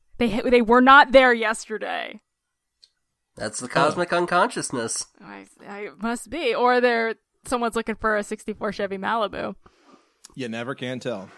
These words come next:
Speaker 1: I know. If, if I see one drive by, I'm gonna be freaked out.
Speaker 3: Hmm. Uh, so,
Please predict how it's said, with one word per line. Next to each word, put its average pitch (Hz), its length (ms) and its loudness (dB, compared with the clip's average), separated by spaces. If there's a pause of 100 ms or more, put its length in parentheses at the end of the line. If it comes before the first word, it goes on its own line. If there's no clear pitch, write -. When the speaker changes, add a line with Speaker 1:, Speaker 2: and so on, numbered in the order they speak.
(160)
Speaker 1:
I 214 200 -8
know. 220 240 -6
If, 202 140 -8
if 254 100 6
I 247 100 8
see 330 220 2
one 302 200 8
drive 240 240 4
by, 240 220 6
I'm 208 120 -4
gonna 208 180 -6
be 202 100 -10
freaked 196 340 -10
out. 185 320 -8 (220)
Speaker 3:
Hmm. - 200 -20 (1200)
Uh, 185 240 -6
so, 185 220 -4